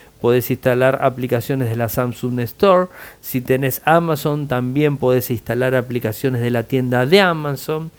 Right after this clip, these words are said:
Eh, y de última, si es algo muy importante y necesario, siempre respaldando la seguridad, puedes instalar inclusive un A P K externo. Esto en Apple no existe, solamente puedes instalar desde el Apple Store.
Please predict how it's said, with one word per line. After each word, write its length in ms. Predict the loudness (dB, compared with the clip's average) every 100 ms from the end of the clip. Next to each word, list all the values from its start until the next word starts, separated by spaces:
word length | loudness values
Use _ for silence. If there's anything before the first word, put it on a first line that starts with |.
| -20 -20 -6
Eh, 200 | -2 -2 2
y 160 | 2
de 160 | 6 8
última, 540 | 8 6 4 0 0
si 160 | -2 -4
es 120 | 0
algo 280 | 0 2 0
muy 240 | 0 -2
importante 840 | -2 0 -2 2 2 2 0 -2 -2 -8 -20 -20 -20 -14
y 140 | -4 0
necesario, 880 | 0 2 0 6 6 6 2 -2 -4
siempre 560 | -12 -4 -2 -2 -2 -2
respaldando 640 | -2 0 0 0 -2 0
la 100 | 0
seguridad, 540 | 0 0 2 2 2 -2 -12 -20 _
puedes 220 | 2 2
instalar 340 | 0 2 2 0
inclusive 640 | -2 -4 0 2 4 2
un 100 | 2
A 120 | 0
P 180 | 0 0
K 340 | 2 2 0 -10 -4
externo. 760 | -4 -2 -4 -4 -2 -6 -8 -4
Esto 380 | -4 -4 0 0
en 120 | 2
Apple 380 | 2 0 0 0
no 180 | 0 0
existe, 560 | -2 0 0 2 0 0 -12 -20 -20
solamente 800 | -8 2 4 4 2 -2 -2 -4
puedes 320 | 0 0 0 -2
instalar 500 | -2 0 0 0 -4
desde 680 | -10 -4 2 2 4 0 0 -4 -20 -16 0
el 220 | 2 4
Apple 280 | 4 2 -2
Store. 400 | 0 2 4